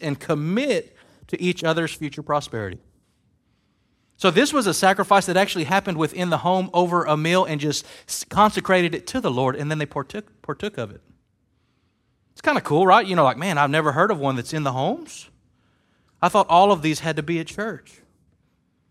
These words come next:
But this one is very significant because it just goes between two people who are first and foremost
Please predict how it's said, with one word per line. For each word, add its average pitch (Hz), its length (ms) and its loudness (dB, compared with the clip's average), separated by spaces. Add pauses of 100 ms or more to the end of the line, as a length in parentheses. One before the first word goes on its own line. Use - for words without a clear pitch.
(300)
But 151 140 -4
this 233 200 2
one 185 120 2
is 151 140 -2
very 175 240 2
significant 180 640 -4
because 147 280 -2
it 151 80 -2
just 165 240 -6
goes 170 200 -2
between 147 360 -8
two 185 240 -10
people 175 500 -10 (1500)
who 160 120 -4
are 143 60 2
first 170 300 2
and 147 100 -4
foremost 160 680 -2